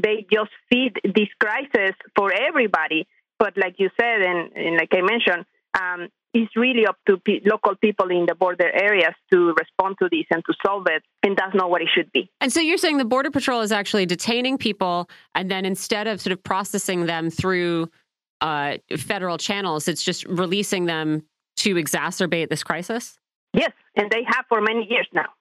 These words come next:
Speaker 2: Wild. Uh, I wanna ask also about, uh, what happens to the people who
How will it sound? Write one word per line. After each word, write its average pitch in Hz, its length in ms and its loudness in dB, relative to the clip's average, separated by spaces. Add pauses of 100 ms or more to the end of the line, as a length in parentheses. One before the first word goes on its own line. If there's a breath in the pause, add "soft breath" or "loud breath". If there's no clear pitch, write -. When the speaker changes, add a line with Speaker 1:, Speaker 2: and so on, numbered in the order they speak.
(180)
Speaker 2:
Wild. 156 360 -4 (360 soft breath)
Uh, 247 140 -2
I 349 140 -2
wanna 523 300 -2
ask 294 220 -2
also 269 400 -2
about, 196 380 -4 (100)
uh, 185 360 -4
what 208 320 -2
happens 240 540 -2
to 233 100 -2
the 208 80 0
people 214 440 -2
who 202 420 2